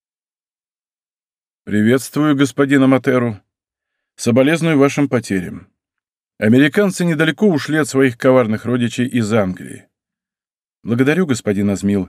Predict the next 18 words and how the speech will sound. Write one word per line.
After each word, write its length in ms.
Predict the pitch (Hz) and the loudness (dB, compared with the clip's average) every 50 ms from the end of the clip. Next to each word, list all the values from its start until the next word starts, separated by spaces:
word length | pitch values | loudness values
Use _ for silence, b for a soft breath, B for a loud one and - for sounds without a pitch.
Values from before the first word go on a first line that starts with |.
| - _ | -10 _
кивнул 360 | - - 104 95 101 98 95 | -8 -6 -4 -2 -2 -2 -2
я. 240 | 95 98 98 87 76 _ _ _ _ b b b b b b b b b b b b | -2 -2 -4 -4 -8 _ _ _ _ b b b b b b b b b b b b
«Потери 380 | - 113 123 120 202 208 190 180 | -2 -2 0 2 4 4 4 2
действительно 640 | 143 147 147 - - 175 202 190 - 175 175 165 | 0 -2 -4 -4 -2 0 0 0 0 0 0 0
серьёзные, 640 | 139 - - 147 160 165 170 160 135 95 107 104 101 98 | 0 0 0 0 0 2 2 0 0 0 0 0 0 0
но 100 | 107 131 | 0 0
мы 100 | 175 180 | -2 -2
справились. 640 | - - - 120 117 110 107 104 101 101 - - | -4 -4 0 0 2 2 2 0 -2 -4 -6 -8
Теперь 260 | - 95 98 139 151 | -8 -4 -2 -2 -2
хотим 280 | - - 113 - 143 139 | -2 -4 -2 0 2 2
нанести 440 | 131 120 117 107 - - - 143 143 | 4 4 2 0 -2 -4 -4 -4 -2
ответный 680 | - - 147 147 - 131 117 110 101 98 - 104 98 95 | 0 0 -2 -2 -2 -2 -2 0 -2 -2 -2 -4 -4 -2
визит 360 | 95 101 90 92 95 92 - | -4 -4 -4 -6 -6 -6 -4
вежливости. 720 | 101 101 92 - 85 92 92 - - - - - - - - _ _ _ _ _ _ _ _ _ - | -4 -4 -4 -6 -8 -14 -14 -16 -18 -20 -18 -18 -20 -20 -20 _ _ _ _ _ _ _ _ _ -6
Благо, 380 | 92 104 107 135 160 165 170 | -2 0 2 2 2 0 0
наши 260 | 147 160 175 - - | -2 -2 -2 -2 -4
противники 760 | 139 - 139 127 - 160 156 139 113 92 - - 92 - - - | -4 -2 -2 -2 -2 -2 -2 -2 -2 -2 -4 -10 -14 -14 -16 -8
недалеко. 580 | - 107 104 95 95 90 90 - - - - | -4 -4 -2 -2 -4 -6 -8 -10 -12 -14 -14